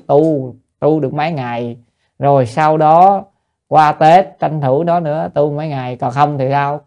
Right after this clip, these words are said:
Tết xong thoái chuyển. Đa phần quý vị Tết là thoái chuyển. Quý vị cố gắng đừng để thoái chuyển. Đời này một khi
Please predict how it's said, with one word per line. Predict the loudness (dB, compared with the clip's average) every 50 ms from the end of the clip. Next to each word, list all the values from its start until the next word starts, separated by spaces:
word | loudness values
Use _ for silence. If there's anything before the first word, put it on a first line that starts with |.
| _ _ -2
Tết | 0 0 0 0 -4 -8
xong | -8 -8 -8 -8 -10 -10 -10
thoái | -8 -8 -8 -10
chuyển. | -12 -12 -14 -14 -12 -14 -16 -18 -20 _ _ _ _ -2
Đa | 0 2 2 4 4 2 2 2
phần | 0 0 -2 -2 -2 -6 -8 -8 -8
quý | -6 -6
vị | -6 -6 -8 -4
Tết | 2 4 4 4 4 2 -4 _ -20
là | -20 -12 -6
thoái | -4 -4 -4 -4
chuyển. | -6 -10 -10 -10 -10 -12 -14 -18 _ _ _ _ _ _ _ -4
Quý | -2 0
vị | 0 2
cố | 0 0
gắng | 2 2 0 0 -2 -6 -2 2 2
đừng | 4 4 2 0 -4 -4 -4
để | -4 -4 -4 -4 -4
thoái | -2 -2 -2 -2 -4
chuyển. | -4 -6 -6 -6 -6 -8 -6 -2
Đời | 0 2 2 2 2
này | 0 -2 -4 -6 -8
một | -8 -10 -10
khi | -8 -8 -8 -8